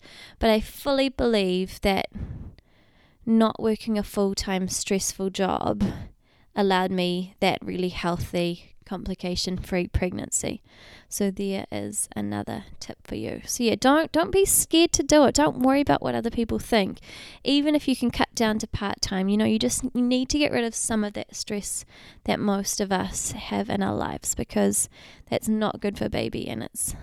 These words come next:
not good for you. All right, I think that's all I have to say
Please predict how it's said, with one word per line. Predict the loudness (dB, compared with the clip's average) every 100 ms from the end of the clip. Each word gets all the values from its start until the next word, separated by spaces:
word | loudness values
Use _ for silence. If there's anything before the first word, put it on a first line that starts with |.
| -8
not | -6 -6 -10
good | -10 -10 -10
for | -8
you. | -6 -6 -8 -12 -20 -20 -20 -20 -20 _ _ -20 -20 -20 -20 -20 -20 -20 -20 -20 -20 -20 -4 2
All | 2
right, | 4 0 0
I | -4
think | -2 -2 0
that's | -2 2
all | 2 2
I | 0
have | -2 -4
to | -4 -4
say | 0 2